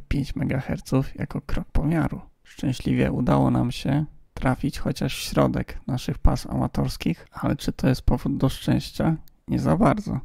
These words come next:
Czasami pozbawiamy się wartościowych danych. Jeśli antena była w rezonansie na stu czterdziestu pięciu przecinek pięćset megaherców, to już tego nie zobaczymy, bo ile analizator poda nam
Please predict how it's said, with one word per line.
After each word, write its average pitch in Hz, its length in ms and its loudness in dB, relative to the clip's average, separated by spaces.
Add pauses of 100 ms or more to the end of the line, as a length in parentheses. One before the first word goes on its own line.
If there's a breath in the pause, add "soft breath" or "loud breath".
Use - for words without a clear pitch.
(120)
Czasami 143 400 0
pozbawiamy 131 640 0
się 151 360 2 (340)
wartościowych 139 640 0
danych. - 540 -2
Jeśli - 280 0
antena 139 400 2
była 139 240 2
w 147 60 -2
rezonansie 135 800 2
na - 340 0
stu - 320 -4
czterdziestu - 540 -4
pięciu 139 540 0
przecinek - 440 -4
pięćset - 420 0
megaherców, - 760 0 (220)
to - 100 -16
już 175 120 0
tego - 160 0
nie 147 100 6
zobaczymy, - 640 2 (280)
bo 127 160 6
ile 135 400 2
analizator 143 800 2 (220)
poda 151 360 4
nam 127 320 -2